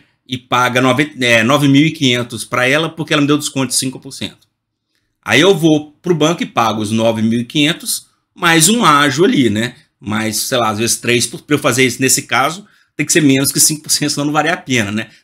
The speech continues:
Então, por exemplo, três por cento eu pago pro banco, né? Um outro modo, ah, vou comprar um, fazer um pedido grande,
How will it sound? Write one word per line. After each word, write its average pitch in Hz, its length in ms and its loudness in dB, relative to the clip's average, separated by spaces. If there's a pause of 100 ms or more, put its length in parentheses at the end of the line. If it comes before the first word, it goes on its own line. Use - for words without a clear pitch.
Então, 117 140 -4
por - 120 -4
exemplo, 147 320 -2
três 185 260 4
por 180 140 -6
cento 165 220 -2
eu 160 80 -4
pago 139 240 -8
pro 139 120 -10
banco, 98 220 -14 (680)
né? 127 220 -4 (220)
Um 165 80 -2
outro 202 220 2
modo, 156 320 4
ah, 151 100 6
vou 147 140 -2
comprar 151 340 2
um, 139 80 2
fazer 131 180 0
um 131 60 0
pedido 135 380 0
grande, 190 460 -2